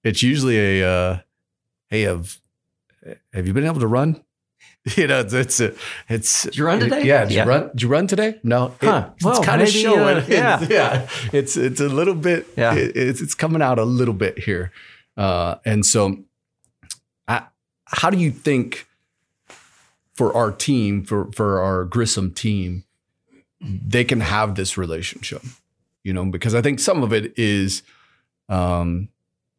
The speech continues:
Speaker 1: you know, we've, of the, the stress of the base and,
Speaker 2: Mm-hmm.
Speaker 1: and, and pieces of that, but, uh, we also have, both have office jobs,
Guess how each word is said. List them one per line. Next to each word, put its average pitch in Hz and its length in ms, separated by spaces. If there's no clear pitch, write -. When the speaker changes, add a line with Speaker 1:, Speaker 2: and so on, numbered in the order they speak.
Speaker 1:
you 98 60
know, 90 280
we've, 117 200
of 90 220
the, 82 180
the 90 100
stress - 360
of 87 120
the 85 60
base 92 360
and, 85 140
Speaker 2:
Mm-hmm. 127 200
Speaker 1:
and, 165 160
and 87 200
pieces 95 320
of 82 160
that, 85 400
but, 76 240
uh, 82 320
we 90 120
also 95 240
have, 85 420
both 90 180
have 85 200
office 90 360
jobs, 82 440